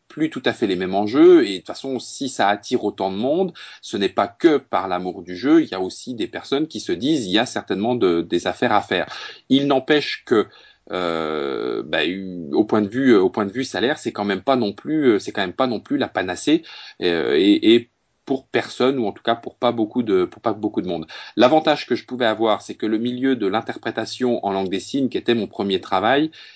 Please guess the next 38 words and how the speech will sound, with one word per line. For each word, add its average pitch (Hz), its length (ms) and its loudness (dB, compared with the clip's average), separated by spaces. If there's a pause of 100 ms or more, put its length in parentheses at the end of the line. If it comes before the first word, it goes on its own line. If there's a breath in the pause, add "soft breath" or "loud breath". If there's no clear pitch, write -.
(120 loud breath)
n'était 143 320 4
pas 139 160 2
déjà, 123 580 2
euh, 95 300 -4
malgré 104 560 -2
le, 90 300 -4
le, 87 220 -2
le, 87 160 -2
le 90 160 0
master, 98 600 0
euh, 87 120 -4
au 87 100 0
point 95 140 -4
de 90 40 -4
vue 90 100 -6
du 90 120 -10
diplôme, 123 440 4
même 95 160 2
si - 140 -10
je - 80 -8
suis - 80 -8
pas - 160 0
un 92 120 0
favori 104 520 2
du « 95 300 -2 (240 loud breath)
parce 98 140 -2
que - 100 2
t'as 113 160 2
un 101 120 2
gros 98 220 0
diplôme, 104 400 2
il 92 80 -2
faut - 140 -8
que - 40 -16
tu 92 120 -12
sois - 180 -8
payé 87 240 0
beaucoup », 104 480 6